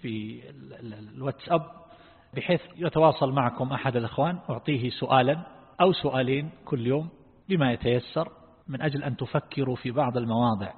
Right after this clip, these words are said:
لماذا جاء هذا في هذا الموضع؟ لماذا قال هنا كذا؟ ما ال-، قد يكون هذا مفيدا. إن رأيتم هذا، فإن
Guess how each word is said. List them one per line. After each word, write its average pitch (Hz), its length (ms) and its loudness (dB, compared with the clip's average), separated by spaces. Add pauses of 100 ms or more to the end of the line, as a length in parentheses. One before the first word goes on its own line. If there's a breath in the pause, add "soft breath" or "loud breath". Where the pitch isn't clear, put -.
(340)
لماذا 135 280 2
جاء 120 240 -2
هذا 117 240 -2
في 110 180 -6
هذا 113 160 -2
الموضع؟ 107 400 -2 (200)
لماذا 127 260 0
قال 113 300 -2
هنا 110 240 -2
كذا؟ 107 360 -12 (160)
ما 131 80 -8
ال-، 120 120 -10 (680 soft breath)
قد 165 140 2
يكون 117 240 -2
هذا 113 300 -4 (960)
مفيدا. 110 440 2 (720)
إن 202 40 6
رأيتم 107 500 2
هذا، 131 240 0
فإن 113 420 -4